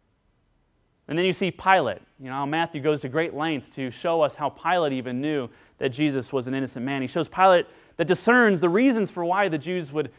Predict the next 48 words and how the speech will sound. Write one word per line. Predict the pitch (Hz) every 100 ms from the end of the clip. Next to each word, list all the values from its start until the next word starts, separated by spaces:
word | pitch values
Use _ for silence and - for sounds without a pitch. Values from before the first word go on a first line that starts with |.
| _ -
would | 151
bring | 156 185
Jesus | 139 165 143 131
even | 147 135 131
to | 135
be | 131 135 120 _ _
tried | - 180 190 117 110 _ _ -
and | 139
to |
be | 139
crucified. | - 190 - 165 123 117
It | 127
wasn't | 180 208
because | 175 196 165
he | 175
had |
done | 160 165
anything | 165 160 151
wrong. | 180 185
It |
was | 151
because | 139 160 151 - _ -
they | 165
were |
envious. | 170 196 233 180 123
They | 175
were | 175
jealous. | 147 208 208 -
Jesus | - 196 175
was, | 180 139
was | - 180
becoming | 165 196 208
so | 185 190
popular, | - 190 240 165 113 - _ _ _ _ _ -
and | 180
they |
hated | 175 196 247
him | 165
for | 123 113 92
it. | - _ _ _ _ _ _ _ _ _ _ -
And | 156
Pilate, | - 233 214
knowing | 175 220 202 170
this | - -
man | 202 220
is | 180
not | 180 202
being | 196 180 143